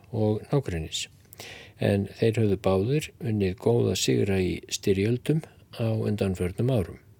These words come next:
Samsæri fárra sem gerðu jafnt heiðarleika sem óheiðarleika að verslunarvöru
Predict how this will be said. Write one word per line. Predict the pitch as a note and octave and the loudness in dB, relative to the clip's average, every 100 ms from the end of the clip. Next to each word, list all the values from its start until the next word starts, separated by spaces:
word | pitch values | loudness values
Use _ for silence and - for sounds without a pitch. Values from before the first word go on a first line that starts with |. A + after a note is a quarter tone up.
| - - _ - - - - - - - - | -20 -20 _ -20 -20 -20 -20 -20 -20 -20 -14
Samsæri | - - C#3+ - D#3 C#3 | -2 2 2 4 4 4
fárra | - D3+ A2+ F2+ | 6 6 6 2
sem | A2 A#2+ | 0 -2
gerðu | G#2+ A2 G#2+ G#2 | 4 4 4 2
jafnt | G2 - - | 2 0 2
heiðarleika | A2+ B2+ A2+ G#2 G2+ F#2+ - B2+ | 4 6 2 2 0 0 -2 -2
sem | - F#2+ | 0 0
óheiðarleika | G2 A2 G#2+ A#2 G#2 G2+ F#2+ G2 - A2 | 2 2 2 2 2 0 0 0 0 0
að | G2 | 2
verslunarvöru | F#2+ - G#2 F#2+ F#2 F#2 F#2 G2 D3 | 0 -2 -2 -2 -4 -4 -4 0 -2